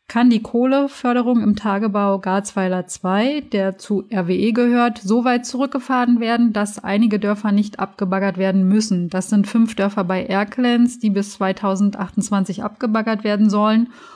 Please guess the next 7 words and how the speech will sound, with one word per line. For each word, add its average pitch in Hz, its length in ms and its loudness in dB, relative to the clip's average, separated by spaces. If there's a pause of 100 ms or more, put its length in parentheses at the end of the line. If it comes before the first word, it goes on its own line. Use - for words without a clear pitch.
(140)
und 202 260 0
wo 185 100 0
die 190 140 2
Umsiedlungen 202 1200 2
schon 202 260 0
begonnen 185 400 2
haben. 175 360 -4